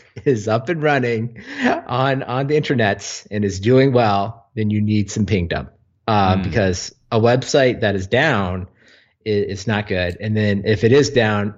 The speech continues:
Speaker 1: maybe you would go over to Papertrail and, uh, see what happened in the
Speaker 2: Brandon,
Speaker 1: logs.
Speaker 2: Brandon,
Speaker 1: So
Speaker 2: a, a website that is down is a frown.
Speaker 1: <laughs>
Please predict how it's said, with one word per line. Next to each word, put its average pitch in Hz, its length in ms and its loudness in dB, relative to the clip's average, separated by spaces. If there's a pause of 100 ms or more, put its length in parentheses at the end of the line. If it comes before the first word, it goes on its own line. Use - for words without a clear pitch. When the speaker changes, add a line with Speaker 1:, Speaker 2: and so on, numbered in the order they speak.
Speaker 1:
maybe 104 300 0
you 101 180 -4
would 101 180 -6
go 104 220 4
over 98 160 -2
to 90 80 -4
Papertrail 95 800 -2 (460)
and, 98 260 2
uh, 87 160 2
see 98 200 -4
what 87 120 0
happened 87 360 -2
in - 60 -20
the - 60 -12
Speaker 2:
Brandon, 113 320 4
Speaker 1:
logs. - 100 0
Speaker 2:
Brandon, 104 320 2 (100)
Speaker 1:
So 104 240 0
Speaker 2:
a, 110 60 2
a 104 40 -2
website 113 460 0
that 110 120 -2
is 95 140 -4
down 110 440 0 (440)
is 85 100 -8
a 90 60 -6
frown. 65 500 -6
Speaker 1:
<laughs> - 60 -20